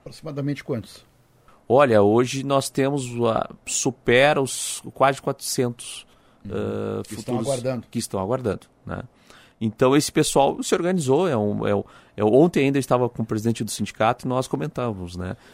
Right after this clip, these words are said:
Speaker 2: É, acho que é o movimento mais organizado dos ulti-, dos últimos anos em relação a um movimento que não tem nenhuma conotação,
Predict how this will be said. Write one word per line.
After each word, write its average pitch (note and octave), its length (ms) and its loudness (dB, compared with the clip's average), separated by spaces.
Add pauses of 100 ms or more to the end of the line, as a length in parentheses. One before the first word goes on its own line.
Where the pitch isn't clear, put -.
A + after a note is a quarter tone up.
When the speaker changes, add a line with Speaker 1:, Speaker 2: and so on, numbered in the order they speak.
(160)
Speaker 2:
É, G2+ 100 -6
acho G#2 360 -2
que - 60 -6
é C#3 40 0
o C3 100 0
movimento C3 540 -2
mais D#3 240 4
organizado C#3 560 0
dos A#2 160 -14
ulti-, C#3 280 -14
dos A2+ 240 -10
últimos D#3+ 380 -8
anos B2 380 -4 (180)
em B2 120 -8
relação B2 380 -4
a A#2+ 40 -4
um B2 40 -4
movimento C3 500 -4
que - 80 -14
não A2+ 120 -6
tem G#2+ 200 -8
nenhuma G#2 300 -6
conotação, G#2+ 680 -2